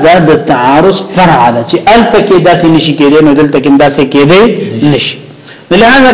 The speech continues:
قیاس نه د کتاب الله د پاره او نه د سنت رسول الله د پاره، نه د اجماع د پاره،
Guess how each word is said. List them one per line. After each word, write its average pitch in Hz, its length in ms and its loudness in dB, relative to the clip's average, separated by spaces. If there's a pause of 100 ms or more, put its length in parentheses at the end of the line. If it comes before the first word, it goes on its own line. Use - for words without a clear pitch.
قیاس 240 240 2 (120)
نه 233 60 2
د 220 80 2 (100)
کتاب 170 320 0
الله 202 200 2 (120)
د - 20 2 (120)
پاره 165 220 2 (120)
او 170 100 2
نه 190 140 0
د 170 120 0
سنت 170 380 0
رسول 151 180 -2
الله 165 240 2
د 165 120 0
پاره، 160 220 2
نه 180 140 0
د - 20 2 (160)
اجماع 151 360 0
د - 100 -4
پاره، 160 140 0